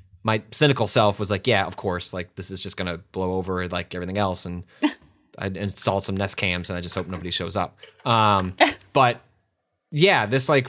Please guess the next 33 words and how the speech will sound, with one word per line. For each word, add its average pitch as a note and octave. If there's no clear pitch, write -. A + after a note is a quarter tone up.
there's D#3
no G#3+
introduction, F3
like, A#2
"Hi, F3
I C3
am D#3
a E3
lawyer. D3
If B2+
you B2+
have B2
any D3
questions, C#3+
please C3
call D#3+
our E3+
offices, C#3+
but, B2
like, A2+
if A2
you'd A2+
like A#2
to C3+
participate, C#3
we C3
have A#2
a A2+
form, B2+
so C3
we're B2
collecting B2
data." A#2